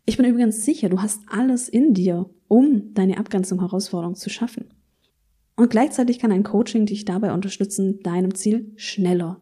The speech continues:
näher zu kommen. Und dazu kannst du dich gerne bei mir melden für ein Abgrenzungscoaching.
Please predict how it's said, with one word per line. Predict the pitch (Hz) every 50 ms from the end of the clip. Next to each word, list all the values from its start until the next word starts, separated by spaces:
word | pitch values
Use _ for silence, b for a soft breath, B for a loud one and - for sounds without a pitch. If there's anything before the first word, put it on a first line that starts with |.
| _ -
näher | 185 185 175 170 170 196 -
zu | - - - -
kommen. | - - 196 - - - - b b b b b b b b b
Und | - 190 214
dazu | 240 233 - 262 262 262 262 B B -
kannst | - 240 233 -
du | 233
dich | 220 214 220 -
gerne | - 202 196 233 269 277 247 226
bei | 226 - 202 202
mir | 202 214 214
melden | 202 190 190 226 269 240 190
für | - -
ein | - 190 190
Abgrenzungscoaching. | 233 - - - 180 180 - - 175 - - - - 151 - - - - 214